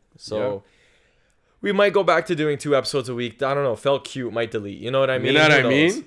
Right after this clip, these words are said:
Speaker 1: But I
Speaker 2: Felt
Speaker 1: hope you guys
Speaker 2: cute,
Speaker 1: all
Speaker 2: might
Speaker 1: have a
Speaker 2: delete.
Speaker 1: great week. Um, I'd like to first and foremost shout out Poland.
Speaker 2: Yeah.
Speaker 1: Uh, I'd like to shout out our nato alliance members.
Speaker 2: Yeah, yeah.
Speaker 1: They're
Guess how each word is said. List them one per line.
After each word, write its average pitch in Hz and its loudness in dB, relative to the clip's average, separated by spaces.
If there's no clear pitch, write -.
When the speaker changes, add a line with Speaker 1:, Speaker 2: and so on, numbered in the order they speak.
Speaker 1:
But 131 0
I - -6
Speaker 2:
Felt - -2
Speaker 1:
hope 139 -4
you 131 -8
guys 127 2
Speaker 2:
cute, - -4
Speaker 1:
all 127 2
Speaker 2:
might 120 0
Speaker 1:
have 120 -2
a 120 0
Speaker 2:
delete. 92 -10
Speaker 1:
great 123 0
week. 120 -10
Um, 110 -4
I'd 107 -6
like 110 -4
to 113 -12
first 147 -4
and 107 -12
foremost 101 -8
shout 101 -6
out 90 -10
Poland. 117 -4
Speaker 2:
Yeah. 92 -8
Speaker 1:
Uh, 110 -2
I'd 107 -4
like 117 -4
to 123 -6
shout 117 -2
out 113 -4
our 127 4
nato 123 0
alliance 110 -4
members. 120 -6
Speaker 2:
Yeah, 110 -2
yeah. 92 -4
Speaker 1:
They're 113 0